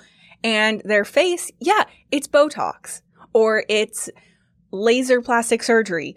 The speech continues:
It's microbladed eyebrows. It's lip fillers. I know there's some very naturally beautiful people out there, don't get me wrong. But guys, the way I thought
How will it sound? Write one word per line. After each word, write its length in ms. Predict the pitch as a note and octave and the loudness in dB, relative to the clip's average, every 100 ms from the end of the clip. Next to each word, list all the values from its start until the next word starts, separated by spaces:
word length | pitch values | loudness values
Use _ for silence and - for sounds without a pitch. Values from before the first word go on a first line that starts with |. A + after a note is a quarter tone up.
| - | -6
It's 160 | G#3+ | -4
microbladed 640 | A3 G#3+ A3+ A#3+ A#3 A3+ G#3 | 0 0 0 0 2 2 2
eyebrows. 600 | G3 G#3 F#3 D#3 D#3 E3+ - | 0 0 0 0 -2 -4 -6
It's 240 | F3+ - | -8 -4
lip 260 | G3+ A#3 - | -2 -2 -2
fillers. 540 | - F3 C#3+ F2+ - - _ _ _ _ | -2 -2 -2 -6 -10 -16 _ _ _ _
I 120 | A3+ | 2
know 180 | A3+ A3 | 4 4
there's 200 | A#3+ C4+ | 4 2
some 220 | - B3 - | 0 0 0
very 320 | G3 G3 G3 | -2 -2 -2
naturally 500 | F3+ D#3+ - F3+ F3 | -2 -4 -4 -6 -6
beautiful 400 | D#3+ D#3 D3+ E3+ | -6 -10 -4 -4
people 300 | - D#3 F3 | -4 -6 -2
out 180 | F3 F3 | 0 0
there, 160 | G#3 | -2
don't 180 | G3 D#3 | -2 -4
get 80 | D#3+ | -6
me 120 | D#3+ | -6
wrong. 340 | D#3 - F3+ F3+ - | -4 -6 -8 -12 -6
But 160 | A3 - _ | -4 -4 _
guys, 300 | - G#3+ G3+ | 2 2 2
the 140 | - G#3+ | 0 0
way 580 | F#3+ G3 F#3+ A3+ C#4+ C#4+ - | 2 2 2 2 -2 -4 -2
I 460 | F#3+ F#3 F#3 - - - | 0 2 2 -2 -10 -16
thought 540 | - F3+ D3+ - - | -4 0 2 0 -6